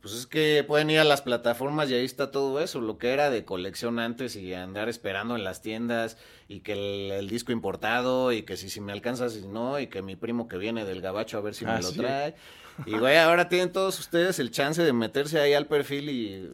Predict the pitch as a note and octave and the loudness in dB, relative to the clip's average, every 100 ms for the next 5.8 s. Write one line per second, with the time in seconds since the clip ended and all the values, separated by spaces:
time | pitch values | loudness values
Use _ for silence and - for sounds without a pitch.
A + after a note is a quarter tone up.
0 | F2+ G2 A#2+ C3 C3+ C3 C3+ A#2+ F#2+ - | -8 -4 -2 2 0 2 0 0 -2 -6
1 | F#2+ F#2+ A2+ A#2+ F#2+ - G2+ G2+ G#2+ G2+ | -6 -4 -4 -6 -8 -6 -4 -2 -2 -2
2 | F#2+ A#2 E3 C4 G2+ E2+ - A2 - - | -2 -2 -2 -4 -8 -12 -10 -10 -10 -8
3 | D#2+ - E2 - F2+ - - - - B2+ | -8 -8 -12 -16 -18 -16 -18 -16 -6 2
4 | C3+ D3 D3+ C3+ C#3 D#3+ E3 D#3+ D#3 F3+ | 4 6 4 2 2 2 4 2 0 -2
5 | - A#2 C3 C3+ C3+ - C3 D#3 | -2 0 2 0 -2 -2 -4 -4